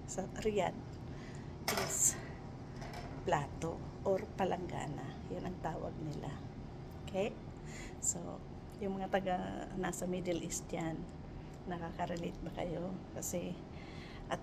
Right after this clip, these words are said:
yung, isa pa sa naalala ko, guys, yung, ah, ah, ano, ito, pakita ko. Halimbawa, ito.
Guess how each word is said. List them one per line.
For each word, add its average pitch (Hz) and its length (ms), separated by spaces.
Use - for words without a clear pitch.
yung, 196 240
isa - 160
pa - 160
sa 220 80
naalala 190 480
ko, - 160
guys, 165 480
yung, 208 400
ah, 170 320
ah, - 160
ano, - 320
ito, 175 160
pakita - 400
ko. 123 80
Halimbawa, 185 480
ito. - 320